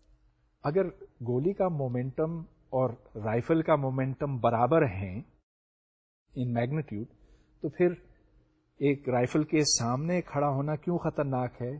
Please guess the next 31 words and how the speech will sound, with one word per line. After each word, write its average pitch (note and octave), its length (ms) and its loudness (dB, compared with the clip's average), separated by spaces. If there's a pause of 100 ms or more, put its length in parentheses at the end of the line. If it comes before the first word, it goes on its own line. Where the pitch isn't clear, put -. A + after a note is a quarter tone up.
(680)
اور D3 220 2
اس D3 160 -4
کو D#3 180 4
کندھے C#3+ 340 2
پر C#3+ 120 4
رکھ C3+ 260 0
کر C#3 120 0 (100)
چلانا B2+ 400 2 (100)
کیوں D#3 160 -6
خطرناک C3+ 580 -4
نہیں F#3 260 -2
ہے؟ G2 80 -6 (1700)
اس E3 140 -2
کی D4 140 0
وجہ A3 160 4
یہ F3+ 360 2
کہ F#3+ 120 0 (680)
گولی C3+ 520 2 (140)
کا D3+ 180 6
سائز G#2 520 0 (180)
اگر A2+ 260 0
آپ B2 120 2
اس C3 180 0
کو C#3+ 140 0
سامنے C3+ 380 2
سے D3+ 60 2
دیکھیں A#2+ 320 -2
تو C#3+ 140 -4
یہ D3 220 0
نوکیلی C3+ 580 2
ہے، D#2 100 -8